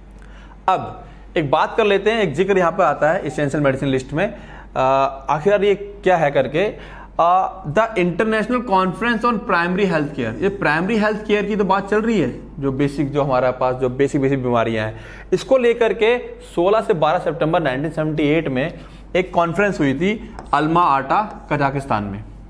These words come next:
ठीक है ना। उसने उस, उस conference, जो अल्मा आटा conference थी, उसमें क्या था, उसने express किया the need for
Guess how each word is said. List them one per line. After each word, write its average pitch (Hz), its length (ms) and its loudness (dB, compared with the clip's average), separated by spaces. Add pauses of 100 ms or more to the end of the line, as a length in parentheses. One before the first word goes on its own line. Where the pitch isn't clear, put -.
(200)
ठीक 185 140 0
है 220 60 4
ना। 156 220 0
उसने 214 280 0
उस, 170 260 -2
उस - 460 -2
conference, 170 580 0
जो 208 60 4
अल्मा 175 200 4
आटा 180 140 2
conference 170 400 0
थी, 185 40 2
उसमें 180 240 0
क्या 170 160 2
था, 175 300 0 (340)
उसने 185 380 2
express 240 380 0
किया 226 160 0
the 233 140 2
need 196 380 2
for 208 360 2